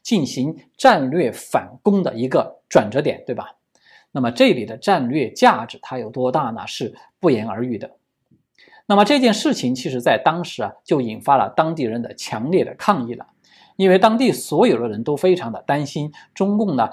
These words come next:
将把这个租下来的岛呢，它会变成一个潜在的军事基地。而无独有偶的是呢，就在去年，中共在所罗门群岛的邻国叫做巴布亚新几内亚的，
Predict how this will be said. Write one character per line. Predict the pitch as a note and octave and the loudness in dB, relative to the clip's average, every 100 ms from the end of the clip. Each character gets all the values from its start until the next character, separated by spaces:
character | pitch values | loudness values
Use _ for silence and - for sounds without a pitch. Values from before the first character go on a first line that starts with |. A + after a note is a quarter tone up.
| - | -6
将 | - F3 | -2 0
把 | B2 | 0
这 | G2+ E3 | 0 0
个 | B2+ | 0
租 | - G#3 G#3+ | -4 -4 -2
下 | - D#3+ | 2 4
来 | A#2 | 4
的 | B2+ | 0
岛 | D3+ - A2 - | 0 0 -2 -6
呢， | B2 A#2+ | -10 -6
它 | C3+ | -2
会 | D3 | -2
变 | - D#3 | 0 0
成 | A#2+ A#2 | -2 -6
一 | A#2 | -6
个 | B2 | -6
潜 | - - A#2+ A#2+ | -8 -6 -6 -4
在 | D#3 C#3+ | -2 -2
的 | G#2+ | -2
军 | - D#3 | -8 -8
事 | D3+ A#2+ | -6 -6
基 | D3+ | -2
地。 | F#3 - _ _ _ _ _ _ _ _ - - - | -2 -4 _ _ _ _ _ _ _ _ -20 -20 2
而 | D3+ A3 | 6 8
无 | G#3 C4 | 6 2
独 | B3 | 4
有 | A#3+ G#3+ | 6 6
偶 | C4 G#2 | 6 0
的 | B2 | -2
是 | - D#3 | -8 -4
呢， | A#2 G#2+ | -6 0
就 | G3 | 0
在 | D#3 B2+ | 2 0
去 | G2+ - B3+ | -2 0 0
年， | C3 G#2+ A3 - _ _ | 0 -4 -10 -10 _ _
中 | - G#3 | -2 0
共 | A3+ F3 | 2 2
在 | F#3+ C#3 | 4 2
所 | - B2 A2+ | 2 -4 -2
罗 | B2 | 0
门 | D#3+ F#3+ | 0 -2
群 | E3 F#3 | -2 -2
岛 | F#3+ | -2
的 | - A#2+ | -2 -6
邻 | A2+ B2 G3+ | -2 0 0
国 | G3+ B2 C3+ | 2 2 2
叫 | E3 | 2
做 | C#3 A2+ | -2 -2
巴 | - F#3 G3 | 4 6 6
布 | G3 G3 | 2 -2
亚 | C#3+ A#2 | 0 -2
新 | - - G#3+ | -2 -4 -2
几 | G#3 | -4
内 | G#2 A#2+ | -6 2
亚 | F3 F#3 | 4 4
的， | A2+ | -2